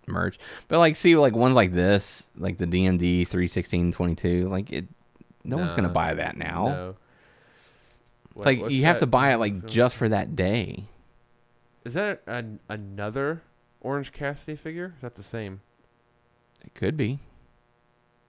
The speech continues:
Speaker 2: Unless he has a different shirt on in the back. 'Cause it's like
Speaker 1: It's a different shirt, perhaps.
Speaker 2: <laughs> He looks the same.
Speaker 1: Just looks like he doesn't care.
Speaker 2: Yeah.
Speaker 1: But that's, that's Orange Cassidy.
Speaker 2: Orange Cassidy.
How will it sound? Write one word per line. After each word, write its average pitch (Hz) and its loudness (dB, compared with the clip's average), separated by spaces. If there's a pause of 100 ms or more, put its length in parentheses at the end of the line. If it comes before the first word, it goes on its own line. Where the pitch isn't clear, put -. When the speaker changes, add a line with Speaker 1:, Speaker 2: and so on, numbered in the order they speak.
(220)
Speaker 2:
Unless 113 -8
he 123 -8
has 117 -6
a 110 -12
different 104 -12
shirt 104 -14
on 101 -14
in 95 -18
the 92 -20
back. 95 -14
'Cause - -20
it's - -16
like 95 -14 (460)
Speaker 1:
It's 101 -8
a - -12
different 92 0
shirt, 92 0
perhaps. - -8 (280)
Speaker 2:
<laughs> - -20 (600)
He 214 -14
looks 269 -6
the 226 -8
same. - -8 (1600)
Speaker 1:
Just 175 -6
looks 131 -4
like 104 4
he 92 2
doesn't 82 -2
care. - -12 (200)
Speaker 2:
Yeah. 90 -14 (2250)
Speaker 1:
But 143 0
that's, - 2 (480)
that's 170 0
Orange 135 0
Cassidy. - -8
Speaker 2:
Orange 147 -8
Cassidy. - -16